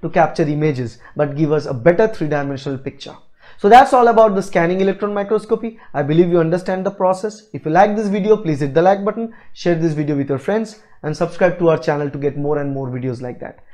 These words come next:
If you don't like the video, please hit the dislike button. But please watch the complete series of microscopy lectures, because it's going to help you immensely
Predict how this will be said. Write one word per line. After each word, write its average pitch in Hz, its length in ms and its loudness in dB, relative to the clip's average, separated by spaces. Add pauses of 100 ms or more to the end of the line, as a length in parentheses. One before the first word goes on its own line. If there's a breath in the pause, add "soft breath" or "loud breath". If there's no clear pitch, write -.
(240 soft breath)
If 151 80 -4
you 165 80 2
don't 240 220 4
like 240 200 4
the 233 80 6
video, 226 280 4
please 165 180 2
hit 139 140 -4
the 135 80 0
dislike 160 420 0
button. 214 320 -2 (380 soft breath)
But 196 420 6
please 269 260 6
watch 214 360 8
the 196 120 0
complete 202 400 -2
series 208 280 -4
of 190 120 4
microscopy 170 540 -2
lectures, 220 480 2 (260 soft breath)
because 170 240 0
it's 165 140 -2
going 170 180 0
to 160 80 -2
help 160 220 0
you 165 60 0
immensely 202 640 0